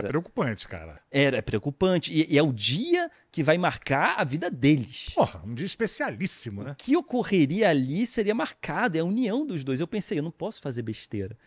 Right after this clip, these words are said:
Speaker 2: Tipo assim, é, eu fiquei preocupado. E, e quando eu vi a mãe dele chorando, que, "Ah, meu filho vai casar, e papapá", eu, eu, eu puxei o Marco, eu falei, "Marco, vem cá, vem cá. Você falou com sua mãe quem que eu sou? Sua mãe tá sabendo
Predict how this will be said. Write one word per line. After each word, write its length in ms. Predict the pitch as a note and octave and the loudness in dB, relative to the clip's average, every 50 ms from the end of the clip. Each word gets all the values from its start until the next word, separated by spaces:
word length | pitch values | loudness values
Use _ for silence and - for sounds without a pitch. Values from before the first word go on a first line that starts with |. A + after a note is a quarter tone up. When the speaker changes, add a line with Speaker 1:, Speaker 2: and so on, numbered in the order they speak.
| _ _ _ _ _ _ _ _ | _ _ _ _ _ _ _ _
Speaker 2:
Tipo 180 | - - - C3 | -18 -6 -2 -2
assim, 360 | C3 - - - C#3+ B2 A#2+ | -2 0 0 0 2 2 2
é, 200 | A#2 A2+ A#2 A#2 A#2 | 2 2 0 0 -2
eu 40 | |
fiquei 200 | G#2+ - - A#2+ | -4 -4 -4 -4
preocupado. 440 | A#2 - F3+ D#3 - - A2+ G#2 A2+ | -2 -2 -4 -4 0 2 2 2 4
E, 60 | B2 D#3 D3+ D#3+ D#3+ | 2 2 0 0 -4
e 20 | |
quando 220 | D3 - F#3 A#3+ | -4 -2 -2 0
eu 60 | F4+ D4 | 0 0
vi 100 | F3+ F#3+ | 2 2
a 60 | E3+ | 2
mãe 140 | D#3 C#3+ C#3 | 2 2 0
dele 200 | B2+ A#2+ B2 A#2 | 2 0 0 -2
chorando, 680 | A2+ - - - G#2+ G2+ G2+ G2+ A2 C#3 F3+ F#3+ C#3+ G#2+ | -2 -6 -4 -2 -2 0 0 0 -2 -2 -2 -4 -4 -6
que, 140 | G2+ - A2+ | -6 -4 -2
"Ah, 120 | C3+ D#3 E3+ | 0 0 0
meu 120 | D#3 D3+ | -2 -4
filho 200 | - - D#3 D3+ | -6 -6 -8 -6
vai 140 | C#3+ D#3 D3 | -4 -6 -6
casar, 680 | - - D3 C#3 A#2 A2 A2 B2+ C#3+ C#3 C3+ B2 A#2+ | -6 -8 -8 -8 -6 -6 -6 -4 -4 -6 -6 -8 -8
e 20 | - | -10
papapá", 640 | - B2+ - - C#3 - _ _ - B2+ C3+ C#3 C3+ - - - _ _ _ _ - | -12 -14 -14 -14 -14 -16 _ _ -8 -6 -4 -4 -6 -8 -14 -20 _ _ _ _ -10
eu, 160 | - D3 C#3+ - | -10 -10 -8 -4
eu, 180 | - C#3 D3 - | -4 -4 -2 -2
eu 100 | B2+ B2 | -4 -4
puxei 340 | - - C3+ - - D3+ D#3 | -2 -4 -6 -6 -4 -4 -4
o 40 | D3+ | -4
Marco, 400 | B2 A#2 A#2+ C3 C3 - _ - | -2 -2 -2 -4 -4 -6 _ -10
eu 40 | G#2 | -8
falei, 200 | - - A#2 A2 | -4 -4 -4 -2
"Marco, 240 | A#2 C#3+ D3+ C3 _ | -4 -6 -6 -8 _
vem 120 | D3 D3+ D#3 | -12 -12 -12
cá, 200 | - - G2 G2 | -10 -8 -8 -8
vem 160 | G2+ B2 C3+ | -8 -8 -10
cá. 200 | B2+ - G2+ F#2+ G#2+ B2 - _ _ _ _ _ _ _ _ _ _ _ _ _ _ _ _ _ | -8 -10 -10 -10 -10 -14 -18 _ _ _ _ _ _ _ _ _ _ _ _ _ _ _ _ _
Você 180 | - - - F3+ | -12 -10 -8 -6
falou 200 | - D3+ B2+ A2+ | -2 -2 -2 -2
com 60 | - - | -2 0
sua 140 | - A2+ | 2 2
mãe 120 | G#2+ G#2+ G#2+ | 2 2 0
quem 140 | - G#2+ G2 | 0 -4 -4
que 60 | - | -6
eu 60 | F#2+ | -6
sou? 200 | F#2+ - - G#2+ - _ _ _ _ _ _ _ _ _ _ _ _ _ _ _ _ _ | -8 -6 -8 -8 -8 _ _ _ _ _ _ _ _ _ _ _ _ _ _ _ _ _
Sua 140 | - - C#3 | -2 0 0
mãe 100 | E3+ F#3 | 0 2
tá 80 | - D#3+ | 0 0
sabendo 540 | - - G#2+ G2+ G#2+ G#2 G#2 G#2+ G#2 G#2 | 0 -2 -4 -4 -2 0 0 0 0 -4